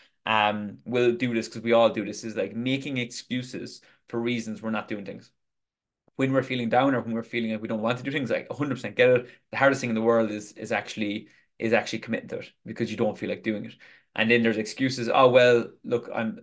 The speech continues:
and we're, we're looking for 'em. We're, we're actually looking for 'em. We're looking for evidence that I can't do it.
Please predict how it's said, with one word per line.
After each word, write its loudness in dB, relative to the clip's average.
and -2
we're, 8
we're 8
looking 6
for -2
'em. 2
We're, -2
we're 4
actually -6
looking -8
for -6
'em. -4
We're 2
looking 2
for 6
evidence 6
that 0
I 0
can't -4
do -4
it. -12